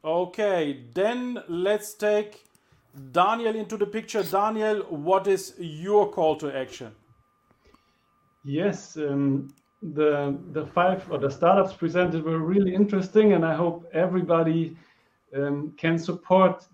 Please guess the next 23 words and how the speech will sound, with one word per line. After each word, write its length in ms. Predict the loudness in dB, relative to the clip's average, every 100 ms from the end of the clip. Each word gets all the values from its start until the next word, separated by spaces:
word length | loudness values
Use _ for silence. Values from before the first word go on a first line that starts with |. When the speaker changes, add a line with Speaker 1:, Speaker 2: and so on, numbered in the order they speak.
| _
Speaker 2:
these 240 | -6 -6 -6
sustainable 720 | -12 -12 -2 2 2 2 2
ideas 560 | 0 -2 0 0 -2 -6
and 320 | -2 -2 0
concepts. 720 | -2 -2 0 -2 -2 -10 -20 _ _ _ _ _ -4
And 160 | -4
for 80 | -4
sure, 260 | 6 6 8
everyone 520 | 6 4 6 4 4
who, 960 | 0 -4 2 8 10 8 4 2 0
<clears throat> 0 |
sorry, 360 | -4 -2 0 0
who 140 | -2
has 220 | 0 0 0
a 260 | 0 -2 -6
challenging 600 | -2 0 2 0 0 -2
design 600 | -4 -2 0 2 0 -4
of, 240 | -6 -8 -8 _ -14
uh, 260 | -12 -12 -8
hollow 560 | -2 0 0 -2 -4 -10 _ _ _ _
carbon 340 | -4 -4 -2 -6
fiber 420 | -2 0 0 -2
part, 400 | -4 -2 -2 -4